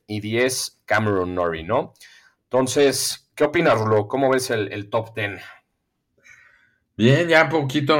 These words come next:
Speaker 2: empezando a reflejar. No creo que lo que verdaderamente vamos a ver, a lo mejor el siguiente año, pero sí cómo va, pues, cómo está ahorita el fina-, el, el año, que son los que yo creo que todos traen muy buena energía para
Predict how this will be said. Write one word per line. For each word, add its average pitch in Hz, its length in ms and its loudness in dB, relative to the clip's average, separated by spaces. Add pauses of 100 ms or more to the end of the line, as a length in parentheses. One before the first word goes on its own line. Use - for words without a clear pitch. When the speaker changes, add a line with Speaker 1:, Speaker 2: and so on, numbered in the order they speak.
Speaker 2:
empezando 120 380 0
a 131 40 4
reflejar. 101 720 0 (240)
No 127 300 0
creo 123 340 6
que 78 720 2 (200)
lo 80 200 -2
que 78 160 -4
verdaderamente 85 640 -2
vamos 87 340 -8
a 67 120 -4
ver, 80 220 -2
a 85 80 -4
lo 71 100 -6
mejor 76 240 -8
el 78 40 -10
siguiente 76 280 -12
año, 92 180 -12
pero 69 180 -6
sí 101 220 -10
cómo 95 280 -6
va, 87 640 2 (380)
pues, - 100 -20
cómo 110 200 0
está 110 140 0
ahorita 104 240 2
el 85 140 -4
fina-, 82 280 -10
el, 80 340 -4
el 80 160 -4
año, 82 220 -8
que 78 100 -12
son 90 200 -12
los 87 180 -6
que 73 240 -8 (760)
yo 101 100 2
creo 117 120 2
que - 280 -4 (120)
todos 117 240 4
traen 110 200 0
muy 110 140 4
buena 107 220 0
energía 92 500 -2
para 73 320 -4